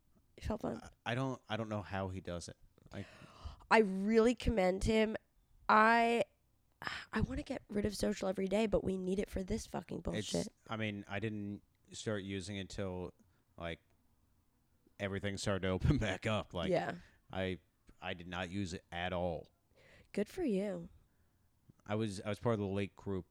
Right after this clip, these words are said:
Speaker 2: to, like, Facebook and everything.
Speaker 1: So that this is a pattern for you, that you're always a late adopter to,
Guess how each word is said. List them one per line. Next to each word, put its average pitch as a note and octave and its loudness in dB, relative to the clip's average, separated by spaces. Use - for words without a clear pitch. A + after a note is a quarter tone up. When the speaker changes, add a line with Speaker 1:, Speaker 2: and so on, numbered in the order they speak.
Speaker 2:
to, F#2+ -4
like, D#2 -6
Facebook F2 -4
and B1 -14
everything. - -12
Speaker 1:
So A#3+ 2
that G#3+ 4
this G#3 4
is G3 -2
a F#3+ -2
pattern E3 8
for - -4
you, D3 2
that - 0
you're D#3+ 8
always D#3+ 8
a D#3 6
late D3+ 6
adopter C#3 2
to, - -10